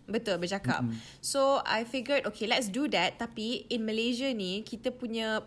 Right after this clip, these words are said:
Speaker 1: platform untuk berkembang sebagai seorang jurnalis banyak in, in entertainment. So, I want to go niche a bit,
Speaker 2: Mm.
Speaker 1: go into economics or money, money-related issues. I did not get to live my dream of becoming a journalist.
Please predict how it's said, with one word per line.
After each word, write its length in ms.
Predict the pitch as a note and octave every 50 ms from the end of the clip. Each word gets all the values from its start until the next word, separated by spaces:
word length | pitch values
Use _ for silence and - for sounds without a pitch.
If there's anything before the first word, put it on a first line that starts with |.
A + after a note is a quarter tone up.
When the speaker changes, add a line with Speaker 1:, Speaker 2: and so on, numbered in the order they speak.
| - - -
Speaker 1:
platform 580 | A3+ A3 - - - - B3 A#3 A3+ A3 A3 -
untuk 320 | - G#3+ G#3+ G#3 A3 -
berkembang 460 | G3 G3 - - G#3+ G#3 G3+ G#3+ G#3+ G#3+
sebagai 240 | A3+ G#3 G3 F#3+ F3+
seorang 220 | - - G3+ G3+
jurnalis 480 | G3+ G3+ F#3+ G3+ G3 A3 A#3 A#3+ - - - - - - - - - -
banyak 340 | F3 G3 G3 G3 G#3 - - -
in, 100 | G3 - - - -
in 120 | G#3 G3+ -
entertainment. 800 | - F3+ F#3 F#3+ F3+ G3 F3 F3 E3 D3+ D3 D#3 F3+ F#3 - -
So, 260 | - - A#3 A3+ G#3+
I 160 | - F#3+ G#3
want 220 | A3 B3 A#3+ A#3+ -
to 60 | A3+
go 100 | G#3 G#3
niche 460 | G3+ G3+ G#3 G#3 G#3+ G3+ F#3 - - F3+
a 80 | F#3
bit, 240 | C3+ C3 - B2+ B2
Speaker 2:
Mm. 60 | -
Speaker 1:
go 100 | G3+ G#3+
into 300 | - - G3+ G3 G3 G#3+ F#3+ -
economics 560 | - - - G#3+ G3+ G3 G3 G3 - - -
or 80 | - F#3
money, 400 | F3+ F3+ F3+ F#3 F#3 F3+ - -
money-related 580 | G3 G3+ G3+ G3+ G3 F#3+ G3 F#3+ F#3+ F#3+ -
issues. 400 | - F#3+ - - F3+ D#3+ - - - - - - - - - -
I 140 | - A3 A#3+
did 160 | A#3 D4 A#3
not 240 | C4 C#4+ - - A3
get 240 | G3+ A3+ - - -
to 60 | A#3
live 320 | A3 G#3+ A3 A#3 A3+ G#3 G3
my 320 | G3 F#3 F#3 F3+ F3 -
dream 560 | - - G3 G#3+ G#3 G#3 F#3+ F3+ F3 F3 -
of 180 | - F#3 G3+ F3
becoming 380 | D#3+ F#3 - F#3 F3 E3+ F3 -
a 60 | E3+
journalist. 720 | E3+ - E3+ E3 E3 E3 F3+ A#3 D#4 G4+ - - - -